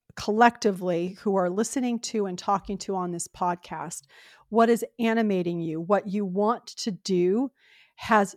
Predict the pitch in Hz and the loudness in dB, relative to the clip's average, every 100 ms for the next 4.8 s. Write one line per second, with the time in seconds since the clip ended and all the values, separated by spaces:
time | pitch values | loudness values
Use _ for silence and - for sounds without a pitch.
0 | - - - 247 247 - 277 240 254 185 | -10 -6 0 2 2 0 -4 -2 -4 -2
1 | 202 185 185 190 165 - - 226 233 254 | 0 0 0 -4 -6 -6 -2 2 2 2
2 | - 220 208 202 208 196 196 190 175 170 | -2 -2 -2 -2 -2 -2 0 0 0 0
3 | 170 - 180 - 185 175 175 175 175 - | -4 -4 -8 -4 0 0 0 -4 -6 -8
4 | 170 170 165 - 165 160 135 131 | -6 -6 -6 -8 -10 -6 -6 -6